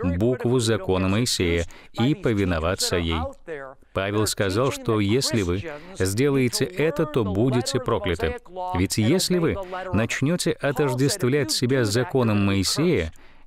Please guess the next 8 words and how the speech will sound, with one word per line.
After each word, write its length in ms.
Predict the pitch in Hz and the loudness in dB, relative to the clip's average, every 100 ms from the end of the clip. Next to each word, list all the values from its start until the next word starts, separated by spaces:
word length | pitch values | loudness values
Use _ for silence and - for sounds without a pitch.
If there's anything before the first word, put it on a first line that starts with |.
| - | -4
как 180 | 87 | -4
сказал 380 | - - 92 107 | -2 -2 2 2
Павел, 480 | 113 98 71 269 320 320 269 269 | 2 -2 -2 -6 -6 -8 -10 -6
вы 240 | 87 87 147 - | -4 0 -2 -2
отделите 680 | 139 131 110 107 131 160 | -2 0 2 2 2 2
себя 280 | 120 101 107 | 0 2 2
от 80 | 117 | 0
Христа, 500 | - 127 - 113 - | 0 0 0 -2 -2